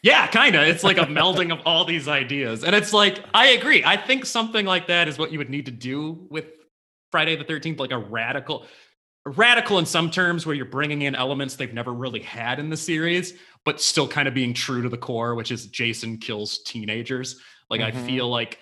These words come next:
Speaker 1: that's the thing. Every time they reboot one of these, you need to bring something fresh, but you need to stay true to what the source material is actually about. And that's the dance.
Speaker 2: Mm-hmm.
Speaker 1: And I seem to remember, I think I did pitch a Friday the thirteenth movie, so that must be what he's referencing in, like, an earlier episode, so.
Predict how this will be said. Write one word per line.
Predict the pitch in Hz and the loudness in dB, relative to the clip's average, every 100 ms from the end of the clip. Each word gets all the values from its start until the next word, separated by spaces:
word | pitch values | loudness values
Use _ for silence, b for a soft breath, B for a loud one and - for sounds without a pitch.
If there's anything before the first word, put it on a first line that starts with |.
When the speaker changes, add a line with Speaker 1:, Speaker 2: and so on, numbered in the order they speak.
| b - | b 0
Speaker 1:
that's | 190 - | 0 2
the | 202 | -2
thing. | 202 180 107 | 4 4 4
Every | 120 165 | 0 -2
time | 180 185 | -2 -2
they | 180 | -2
reboot | 156 165 117 147 180 | -2 -4 -4 -4 -4
one | 160 165 | -4 -6
of | 165 | -4
these, | 180 180 175 | -4 -4 -6
you | 131 | -8
need | 135 | -8
to | 131 | -6
bring | 143 147 | -6 -6
something | - 143 139 | -6 -6 -6
fresh, | - 131 123 | -4 -4 -4
but | - | -6
you | 113 117 | -10 -8
need | 127 | -8
to | 123 | -8
stay | - 113 | -6 -6
true | - 127 117 | -6 -8 -6
to | 113 | -6
what | 113 113 | -6 -8
the | 107 - | -10 -8
source | 123 113 117 | -8 -8 -8
material | 110 117 110 107 | -10 -8 -6 -6
is | 107 | -6
actually | 107 - 120 101 | -8 -8 -10 -10
about. | 95 104 117 - _ _ _ _ _ 143 | -8 -6 -8 -12 _ _ _ _ _ -10
And | |
that's | 147 135 | -8 -8
the | 127 | -10
dance. | 117 120 98 80 - - - _ - | -8 -8 -10 -14 -12 -12 -16 _ -16
Speaker 2:
Mm-hmm. | 113 98 110 | -14 -10 0
Speaker 1:
And | 180 | 4
I | 190 | 4
seem | 190 233 233 | 2 0 0
to | 196 | 0
remember, | 185 175 | 2 2
I | 151 | 2
think | 151 160 | 2 2
I | 139 | 2
did | 143 127 | 0 -2
pitch | 147 - | -4 -6
a | |
Friday | 117 117 113 | -4 -2 -2
the | 110 | -6
thirteenth | 107 117 120 113 117 | -8 -8 -8 -8 -8
movie, | 107 110 | -8 -8
so | 110 | -8
that | 107 | -6
must | 110 117 | -8 -8
be | |
what | 104 107 | -8 -8
he's | 107 | -8
referencing | 107 104 110 104 110 101 104 | -8 -8 -10 -10 -10 -12 -12
in, | 107 104 | -14 -12
like, | 98 101 - _ 120 | -12 -12 -16 _ -12
an | 107 | -10
earlier | 104 101 98 | -8 -10 -10
episode, | 101 - - 104 107 107 | -12 -14 -16 -14 -16 -16
so. | - | -14